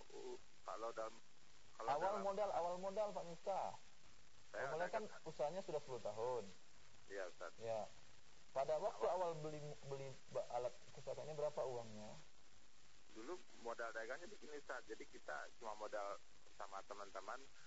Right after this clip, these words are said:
Speaker 1: pinjam barang, kita jual, ada selisih kita ambil.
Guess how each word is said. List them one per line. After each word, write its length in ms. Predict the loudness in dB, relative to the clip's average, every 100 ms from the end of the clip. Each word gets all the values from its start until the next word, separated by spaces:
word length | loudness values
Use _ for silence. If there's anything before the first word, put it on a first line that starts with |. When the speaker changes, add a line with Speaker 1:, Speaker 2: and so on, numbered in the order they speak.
| -8 -6
Speaker 1:
pinjam 320 | -6 -4 -2 -2
barang, 380 | 0 0 -2 -4 -6 -8 -8 -8
kita 220 | -6 -2 -2
jual, 320 | -2 0 0 0 -4 -6 -6 -6 -6 -6
ada 160 | -4 -4
selisih 320 | -4 -4 -4 -6
kita 240 | -4 -4
ambil. 300 | -4 -4 -4